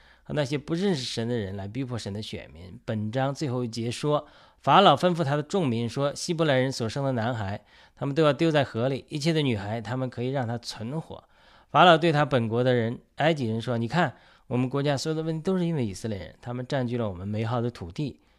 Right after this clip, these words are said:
比如歌珊地，那里水草丰美，却被以色列人占据了。他们还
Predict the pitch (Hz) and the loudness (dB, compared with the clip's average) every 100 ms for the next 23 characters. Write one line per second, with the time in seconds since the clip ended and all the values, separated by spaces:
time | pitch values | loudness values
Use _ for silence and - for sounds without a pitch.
0 | _ - - 101 - 123 127 131 131 156 | _ -18 -12 -12 -6 -4 0 0 2 0
1 | - - 104 107 113 117 98 - 143 160 | -2 -10 -10 -8 -8 -8 -8 -6 -4 -4
2 | - _ _ _ _ _ - 139 135 113 | -6 _ _ _ _ _ -8 -2 0 0
3 | - 139 135 135 160 123 - 175 104 - | -2 0 0 2 2 2 0 -2 -2 -8
4 | - _ _ _ _ _ _ _ _ _ | -18 _ _ _ _ _ _ _ _ _
5 | - 151 156 139 139 156 | -4 0 4 4 6 4